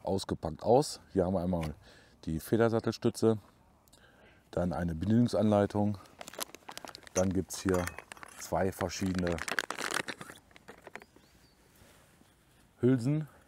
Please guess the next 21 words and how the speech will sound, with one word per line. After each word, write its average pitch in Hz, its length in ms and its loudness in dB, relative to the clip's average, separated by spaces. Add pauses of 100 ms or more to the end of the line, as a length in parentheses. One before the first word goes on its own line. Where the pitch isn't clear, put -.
(100)
für 98 100 2
die 95 80 0
unterschiedlichen 98 760 2 (220)
Rahmengrößen. 110 880 2
Das - 80 -2
heißt, 90 220 -2
ihr 87 80 -4
müsst 87 240 -4
also 85 160 -4
nicht 101 320 -2
mehr 92 200 2
hier 85 200 0
großartig 82 640 -4
ausmessen 101 480 -2
bei 90 80 0
eurem 90 240 -2
Fahrrad, 92 440 0
welche 87 500 0 (100)
Rahmendurchmesser 95 720 2
ihr 85 160 -2
habt, - 280 0